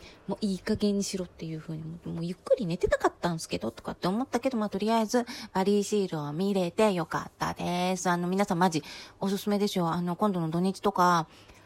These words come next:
あの、アマプラでまだね、吹き替え版、そのままプライム会員で見れたら、見た方がいいんじゃないかなっていうか、まあ、あの、ね、トップガン見に行く人は、トップガン見に行ってから、もうトム・クルーズ祭りとかしてもいいんじゃないかなとかって思いまし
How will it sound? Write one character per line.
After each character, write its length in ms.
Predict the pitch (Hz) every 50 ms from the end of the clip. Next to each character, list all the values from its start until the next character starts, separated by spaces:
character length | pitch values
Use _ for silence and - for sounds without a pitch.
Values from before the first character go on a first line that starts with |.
| - - - _ -
あ 100 | 175 185
の、 220 | 180 175 170 -
ア 20 | 185
マ 120 | 196 196
プ 100 | - 202
ラ 100 | 196 196
で 100 | 196 196
ま 120 | 202 202 196
だ 140 | 185 170
ね、 120 | 170 190 202 196
吹 140 | - 190
き 40 | -
替 140 | 190 190 190
え 20 |
版、 340 | 180 196 196 202 220 262 359 - - -
そ 100 | - 202
の 80 | 196 196
ま 40 | 196
ま 280 | 190 196 196 196 190 202
プ 80 | - 202
ラ 80 | 208
イ 40 | 208
ム 80 | 202 208
会 200 | - 226 214 190
員 80 | 175
で 160 | 160 160 156 - - - - -
見 100 | - 196
れ 80 | 190 196
た 160 | - - 170
ら、 220 | 165 165 160 156 - - - - - - -
見 100 | 190 202
た 320 | - - - - - 196 185 175
方 160 | 185 170 165
が 100 | 170 175
い 40 | 185
い 20 |
ん 40 | 175
じ 60 | 170
ゃ 40 | 160
な 100 | 160 156
い 40 | 160
か 120 | - 156
な 100 | 156 156
っ 40 | 156
て 80 | - 151
い 20 |
う 40 | 151
か、 100 | - 160
ま 240 | 170 180 175 165 160
あ、 60 | -
あ 20 |
の、 240 | 175 165 160 156 160 - - - - - - - - - -
ね、 160 | 247 233 202
ト 120 | - 214
ッ 20 | -
プ 80 | 247
ガ 100 | 233 220
ン 80 | 190 175
見 60 | 175
に 120 | 170 165 156
行 40 | -
く 80 | - 147
人 200 | - - 147 151
は、 180 | 170 190 220 - -
ト 80 | - 185
ッ 40 |
プ 80 | - 170
ガ 100 | - 160
ン 60 | 156
見 100 | 170 170
に 100 | 165 160
行 80 | 156 147
っ 20 |
て 100 | - 208
か 120 | - 226 214
ら、 180 | 214 196 190 - 220 208 202 180 - -
も 240 | - 170 175 170 165
う 60 | 165
ト 100 | - -
ム・ 100 | 180 196
ク 100 | 190 -
ル 120 | 226 247 247
ー 20 |
ズ 80 | 226 220
祭 300 | 226 233 233 - 185 170
り 20 |
と 80 | - 151
か 140 | - 175 175
し 40 |
て 120 | - 202 190
も 80 | 170
い 60 | - 214
い 20 |
ん 40 | 196
じ 60 | 190
ゃ 20 |
な 120 | 185 175 170
い 20 |
か 100 | - 180
な 260 | 180 196 202 202 202
と 60 | - 180
か 120 | - 170
っ 40 | -
て 100 | - -
思 200 | - 196 190 190
い 60 | 196
ま 180 | 202 214 214 220
し 140 | - -